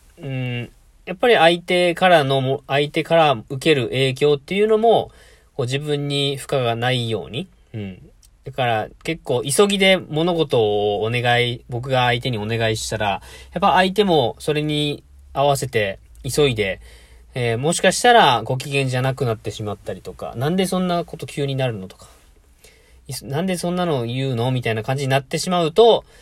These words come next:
えー、下手すると相手からの言葉がちょっと高圧的になってしまったりすると、それをか-、それを言われた自分がまたわ-、悪くなってしまうので、まあ、それは本当にお互い様やなと思うんで、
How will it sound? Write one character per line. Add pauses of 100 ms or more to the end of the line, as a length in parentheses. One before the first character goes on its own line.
(180)
え
ー、
下
手
す
る
と
相
手
か
ら
の
言
葉
が
ち
ょ
っ
と
高
圧
的
に
な
っ
て
し
ま
っ
た
り (120)
す
る
と、 (360)
そ
れ
を
か-、
そ
れ
を
言
わ
れ
た
自
分
が
ま
た
わ-、
悪
く
な
っ
て
し
ま
う
の
で、 (840)
ま
あ、
そ
れ
は
本
当
に
お
互
い
様
や
な
と (680)
思
う
ん
で、